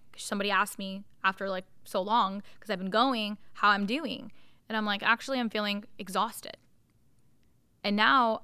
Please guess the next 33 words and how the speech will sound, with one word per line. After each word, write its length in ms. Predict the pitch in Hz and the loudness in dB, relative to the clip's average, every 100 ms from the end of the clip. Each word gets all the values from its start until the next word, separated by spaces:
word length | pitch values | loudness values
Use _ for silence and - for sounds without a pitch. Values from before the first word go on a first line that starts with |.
| - | 2
all 220 | 226 254 | 4 4
I 120 | 294 | 4
needed 600 | 247 240 285 202 180 202 - - - | 2 0 0 0 -2 -6 -10 -18 -6
was 220 | 220 214 | -2 -2
to 160 | - 226 | -2 0
not 340 | 220 240 262 | 2 2 -2
do 160 | 233 247 | -4 -2
that 140 | 226 | 0
episode 500 | - 233 214 196 196 | 0 -2 -4 -2 0
and 140 | - 202 | -2 -4
just 180 | 208 | -4
to, 60 | 214 | -4
like, 180 | 208 - | -6 -2
I 80 | 220 | 2
need 200 | 233 247 | 2 2
to 80 | 285 | -2
have 260 | 240 226 208 | 2 0 0
the 80 | 196 | -8
space. 360 | - 247 185 - | -4 -4 -4 -4
I 40 | |
need 280 | 214 233 302 | 0 0 -2
to 80 | 302 | -4
sit 180 | 277 240 | -6 -2
down 220 | 208 208 | 0 0
and 100 | 202 | -2
say, 140 | 202 | -6
"Here's 380 | - - 233 262 | -8 -4 -4 -4
the 80 | 247 | -6
things 200 | 220 214 | -6 -4
that 80 | 196 | -2
I 40 | |
actually 400 | 202 208 - 285 | -2 -2 -4 -4
need," 240 | 247 190 | -2 -4